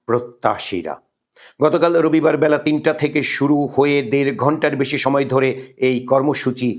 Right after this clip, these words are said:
চলে। শতাধিক নিয়োগ প্রত্যাশী পেট্রোবাংলার মূল ফটকের সামনে অবস্থান নিয়ে অবরোধ করেন। এর আগে বেলা তিনটার দিকে তারা একই স্থানে সংবাদ সম্মেলন করেন। মাধ্যমিক ও উচ্চশিক্ষা অধিদপ্তরকে ভেঙে পৃথক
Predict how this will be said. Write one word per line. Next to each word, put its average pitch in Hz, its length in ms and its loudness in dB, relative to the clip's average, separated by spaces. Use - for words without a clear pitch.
চলে। 101 380 -2
শতাধিক 131 680 0
নিয়োগ 127 240 0
প্রত্যাশী 131 480 -2
পেট্রোবাংলার 127 720 -2
মূল 127 240 0
ফটকের 127 440 -2
সামনে 123 340 0
অবস্থান 143 460 0
নিয়ে 123 200 0
অবরোধ 117 500 0
করেন। 95 360 -2
এর 127 180 2
আগে 123 220 0
বেলা 123 220 2
তিনটার 131 500 0
দিকে 127 220 -2
তারা 123 260 0
একই 139 300 0
স্থানে 127 320 -2
সংবাদ 120 380 -2
সম্মেলন 110 460 -2
করেন। 98 420 -2
মাধ্যমিক 139 480 0
ও 135 40 6
উচ্চশিক্ষা 147 580 0
অধিদপ্তরকে 127 720 0
ভেঙে 120 320 0
পৃথক 135 380 -2